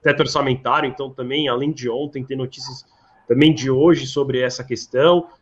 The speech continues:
né? A fia deve revelar alguma coisa ali entre quarta e quinta-feira, um relatório falando quem estourou ou não o orçamento.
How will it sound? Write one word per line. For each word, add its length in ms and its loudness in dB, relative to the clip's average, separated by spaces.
né? 240 0
A 100 0
fia 240 -6
deve 240 -2
revelar 380 -2
alguma 380 -6
coisa 520 -4
ali 400 -4
entre 180 -10
quarta 380 0
e 20 -20
quinta-feira, 800 -2
um 80 -4
relatório 600 2
falando 560 -2
quem 480 -2
estourou 460 4
ou 60 2
não 260 0
o 60 -2
orçamento. 640 0